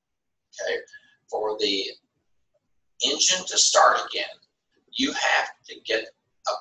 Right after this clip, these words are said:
payment and any interest or, or, or service charges to the people you bought the car from. Is that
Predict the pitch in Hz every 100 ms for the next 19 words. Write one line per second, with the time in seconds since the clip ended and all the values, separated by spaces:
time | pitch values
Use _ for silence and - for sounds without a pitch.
0 | - - 139 - - - - _ _ _
1 | _ _ _ _ _ _ _ _ - 123
2 | 120 117 113 - - - - - 104 107
3 | - _ - 151 - - - - - -
4 | 123 - - 120 - - - 110 107 -
5 | - - _ _ - - 117 - - 139
6 | - - 135 - - - - - - -
7 | - _ _ _ _ _ _ _ _ _
8 | _ _ _ - - 254 247